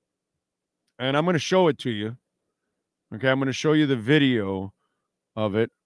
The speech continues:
Where are we at here? Here we go.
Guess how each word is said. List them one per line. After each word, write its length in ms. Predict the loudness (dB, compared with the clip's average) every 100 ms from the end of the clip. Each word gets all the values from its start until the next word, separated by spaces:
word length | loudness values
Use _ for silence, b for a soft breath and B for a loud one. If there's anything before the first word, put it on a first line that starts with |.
| _
Where 140 | -12 -8
are 60 | -6
we 120 | -4
at 200 | -6 -8
here? 400 | -8 -10 -12 -18 _ _ _ _ _ _ _ _ _ _ _ _ _ _ _ _ _ _ _ _ _ _ _
Here 160 | -2 -2
we 100 | -6
go. 300 | -14 -18